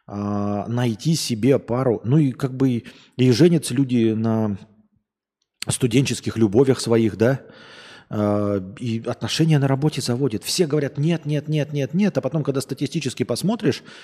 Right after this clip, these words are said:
если по-честному, то где познакомились, то огромное количество познакомились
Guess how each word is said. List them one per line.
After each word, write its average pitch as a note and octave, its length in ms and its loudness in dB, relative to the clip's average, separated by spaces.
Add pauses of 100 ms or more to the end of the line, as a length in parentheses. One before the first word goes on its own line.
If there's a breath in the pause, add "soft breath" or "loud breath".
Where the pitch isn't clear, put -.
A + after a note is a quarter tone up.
если A2 260 -2
по-честному, G#2+ 640 -4
то B2 160 -2
где A2+ 240 0
познакомились, G2 760 -2 (420 loud breath)
то G2+ 160 -4
огромное G3+ 420 0
количество G3 480 -8
познакомились F#3 640 -4